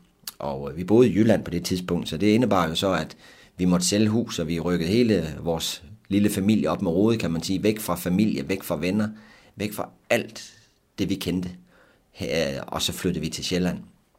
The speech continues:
for at jeg så kunne starte, øh, ved politiet. Og jeg, og jeg var, blev, jeg var utrolig glad for at være i politiet. Jeg var sådan, og der kunne jeg, der kunne jeg rigtig bruge mit hjælpergen. Altså, det var, det trives jeg rigtig meget i. Jeg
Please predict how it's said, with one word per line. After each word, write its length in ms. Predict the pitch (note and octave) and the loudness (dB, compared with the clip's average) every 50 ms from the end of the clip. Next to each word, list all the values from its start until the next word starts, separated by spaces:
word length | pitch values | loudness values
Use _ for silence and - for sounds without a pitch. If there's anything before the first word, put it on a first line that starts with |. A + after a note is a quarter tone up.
| _ _ _ _ _ _ _ - - | _ _ _ _ _ _ _ -18 -14
for 200 | - - E2 D#2 | -10 -8 -8 -8
at 100 | B1+ - | -6 -6
jeg 140 | C#2 D2+ D#2 | -6 -6 -6
så 120 | - - D2 | -6 -8 -10
kunne 180 | - - - | -12 -12 -14
starte, 440 | - - - C2+ D2 D#2 - - - | -10 -8 -6 -6 -6 -6 -8 -10 -12
øh, 180 | C#2+ C#2 C#2 C#2 | -12 -12 -12 -14
ved 80 | C2+ | -14
politiet. 420 | C2 - - - - - D2+ G#2+ - - _ _ _ _ _ _ _ _ _ _ _ | -14 -14 -14 -12 -8 -8 -8 -8 -10 -16 _ _ _ _ _ _ _ _ _ _ _
Og 160 | - D2+ D#2+ D#2+ | -8 -6 -6 -4
jeg, 120 | D2 B1+ | -4 -6
og 120 | A1 C2+ | -4 -2
jeg 120 | D#2 E2 D#2 | -2 -2 0
var, 220 | E2 D2+ - - - _ | -2 -4 -4 -8 -16 _
blev, 140 | - E2 D2+ - - - _ _ _ | -10 -8 -8 -8 -12 -16 _ _ _
jeg 80 | - - | -10 -10
var 60 | - - A#2 | -10 -12 -12
utrolig 440 | - - - - - F#2+ - G#1+ - | -6 -6 -4 -4 -4 -6 -6 -10 -10
glad 180 | - G1+ - - | -8 -10 -10 -8
for 120 | - - | -10 -10
at 60 | - | -10
være 100 | - G1+ | -10 -12
i 60 | G1+ | -14
politiet. 420 | - - - - - - - - - - | -12 -14 -12 -12 -12 -14 -14 -18 -18 -18
Jeg 80 | - A1+ | -18 -16
var 80 | - | -14
sådan, 180 | - C#2+ B1+ G#1+ | -12 -12 -10 -10
og 120 | - - | -10 -8
der 120 | E2+ E2 D#2+ | -6 -8 -8
kunne 200 | - - E2+ D#2+ | -6 -6 -6 -6
jeg, 80 | D2+ C#2+ B1+ - - - - - _ _ _ _ _ _ _ _ | -6 -8 -12 -14 -16 -18 -20 -20 _ _ _ _ _ _ _ _
der 100 | - F2+ | -2 -2
kunne 160 | - F2 E2+ E2 | -2 -2 -2 -2
jeg 100 | - - | -2 -4
rigtig 260 | E2+ F2 - F2+ - | -4 -4 -6 -8 -6
bruge 200 | - E2+ F2 - | -4 -4 -2 -2
mit 100 | D#2 - | -4 -4
hjælpergen. 640 | - D#2+ D2+ D#2+ D#2+ - D2 - - C#2+ C#2 C#2 | -4 -2 -2 -2 -2 -4 -6 -6 -6 -8 -8 -10
Altså, 180 | C2+ - B1 A1+ | -10 -10 -10 -10
det 180 | - C2+ C2+ | -10 -10 -8
var, 180 | B1 C2 A#1+ A1 | -8 -6 -6 -6
det 160 | A#1 A#1+ - | -8 -10 -10
trives 320 | - - F#2+ F2+ E2 - D#2 | -8 -4 -4 -4 -4 -4 -6
jeg 100 | C2+ C2 - - - - - - - - | -8 -10 -12 -16 -20 -20 -20 -20 -14 -10
rigtig 240 | - - - - - | -10 -10 -10 -12 -14
meget 240 | - B1+ B1 B1+ C2+ | -14 -14 -14 -12 -14
i. 40 | B1+ | -16
Jeg 100 | A1+ | -18